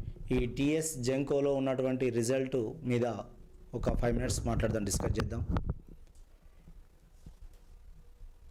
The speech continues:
Chemist and ఏఈ aspirants అందరికీ గుడ్ ఈవినింగ్. ఇది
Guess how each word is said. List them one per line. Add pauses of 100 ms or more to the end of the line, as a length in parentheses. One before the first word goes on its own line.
(120)
Chemist
and
ఏఈ
aspirants (320)
అందరికీ
గుడ్
ఈవినింగ్. (2500)
ఇది